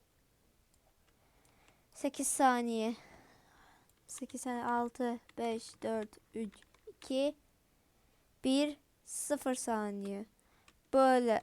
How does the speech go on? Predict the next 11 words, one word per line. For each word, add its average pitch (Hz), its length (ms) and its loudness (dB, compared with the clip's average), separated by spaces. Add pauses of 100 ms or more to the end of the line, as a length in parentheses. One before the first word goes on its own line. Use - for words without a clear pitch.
(160)
em, 214 280 -4
böyle 226 380 4
oturmak 208 400 -8
istiyorum. 220 680 2 (880)
Bismillah 269 640 8
diyorum. 262 280 6
Hadi 285 200 6
bakayım 269 380 6
neler 277 240 4
olacak 262 420 6
arkadaşlar. 269 840 6